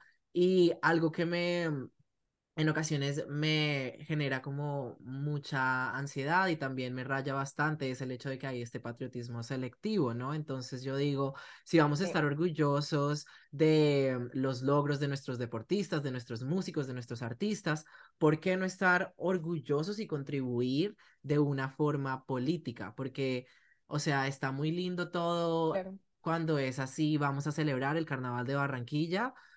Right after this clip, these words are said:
Speaker 1: pero no cuando es momento de elegir, ¿no? Cuando es momento de votar.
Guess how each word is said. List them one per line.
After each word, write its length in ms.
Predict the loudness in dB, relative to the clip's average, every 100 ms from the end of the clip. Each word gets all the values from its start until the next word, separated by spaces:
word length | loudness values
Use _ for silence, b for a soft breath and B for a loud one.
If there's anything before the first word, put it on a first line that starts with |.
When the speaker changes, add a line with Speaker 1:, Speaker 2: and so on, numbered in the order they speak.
| _
Speaker 1:
pero 540 | 4 6 6 6 4 2
no 160 | 0
cuando 220 | 0 0
es 100 | 0
momento 640 | -2 -4 -6 -4 -2 -2 -2
de 600 | -2 -2 -2 -4 -6 -8
elegir, 600 | -6 -4 -4 -2 0 0
¿no? 240 | -4 -6
Cuando 200 | -6 -6
es 80 | -4
momento 340 | -4 -6 -4 -2
de 80 | 0
votar. 440 | -2 0 0 -2